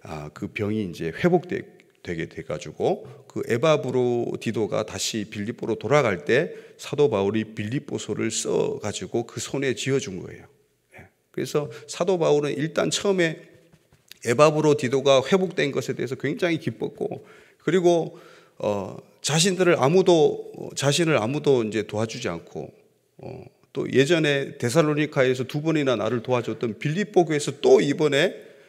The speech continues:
로마에, 예, 가택이 연건돼 있는 자기에게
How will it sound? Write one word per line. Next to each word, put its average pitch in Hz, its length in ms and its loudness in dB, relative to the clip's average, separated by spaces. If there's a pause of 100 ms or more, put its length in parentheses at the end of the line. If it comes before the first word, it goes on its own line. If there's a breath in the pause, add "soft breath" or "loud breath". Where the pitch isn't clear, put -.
(240 loud breath)
로마에, 110 600 2 (200)
예, 85 280 -10 (140)
가택이 98 420 -6
연건돼 101 420 -6
있는 104 380 -6 (420 soft breath)
자기에게 90 680 -10